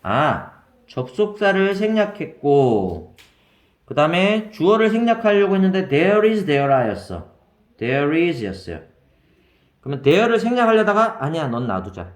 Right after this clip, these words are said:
넌 놔두자. 놔두고 동사에 아이엔지를 붙여서 being을 만든 거야.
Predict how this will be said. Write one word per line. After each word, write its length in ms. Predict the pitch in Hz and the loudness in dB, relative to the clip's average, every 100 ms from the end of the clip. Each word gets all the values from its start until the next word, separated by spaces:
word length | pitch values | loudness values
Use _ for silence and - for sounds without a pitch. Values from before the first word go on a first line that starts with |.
| - | -14
넌 160 | 98 | -10
놔두자. 440 | 92 82 92 90 85 - | -8 -10 -12 -14 -18 -16
놔두고 800 | 87 87 98 107 156 202 220 - - _ - | -12 -8 -8 -2 0 0 -2 -8 -20 _ -14
동사에 640 | 95 101 107 113 151 - | -10 -6 -2 -2 -4 -8
아이엔지를 380 | 87 92 92 95 | -10 -8 -6 -6
붙여서 560 | 95 90 123 160 160 - | -8 -10 -6 -6 -8 -14
being을 280 | 90 92 85 | -8 -8 -8
만든 280 | 71 71 | -10 -14
거야. 160 | 76 71 | -16 -20